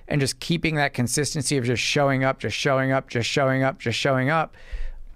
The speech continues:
And then all of a sudden you've accomplished the thing. Like, that, that's something I never understood, I guess, or was never really communicated to me well. And that I learned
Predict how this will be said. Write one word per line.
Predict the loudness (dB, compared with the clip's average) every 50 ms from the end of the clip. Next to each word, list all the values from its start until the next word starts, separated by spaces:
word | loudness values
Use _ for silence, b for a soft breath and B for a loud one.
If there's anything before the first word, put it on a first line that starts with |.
| -2
And | 0 2 2
then | 4 4
all | 4 2
of | 2 2
a |
sudden | 2 2 2 2 2 -2 -2 -4 -4
you've | -4 -4 -4 -4 -6 -14 -14
accomplished | -8 -4 -2 0 0 0 -2 -2 -2 -2
the | -4 -4
thing. | -2 -2 -2 -2 -2 -2 -4 -6 B B B B B B B B B B
Like, | -2 -2 -2 -2
that, | 0 2 2 2 2 2
that's | 2 2 4 2 2 0
something | 0 0 0 0 0
I | 2 0 2
never | 2 2 2 2 2 2 2 2 0 0 -2 -6 -12 -14 -14 -14 -16 -16 -12 -6 -2
understood, | -2 -2 0 -2 -4 -2 0 0 2
I | 2 2
guess, | 2 2 2 2 0 0 0 0
or | 0
was | 0 0 0
never | 0 0 0 0 0
really | 2 2 2 0 0
communicated | -2 -2 -2 0 0 0 0 0 0 0 0 0 0 -4 -8 -10 -8
to | -4 -2
me | 0 0
well. | 0 2 2 2 0 -2 -4 B B B B B B B B B B B B B -6 -2 0
And | 2 2 4
that | 4 4
I | 2 2
learned | 4 4 4 4 4 2 2 0 -2 -4 -6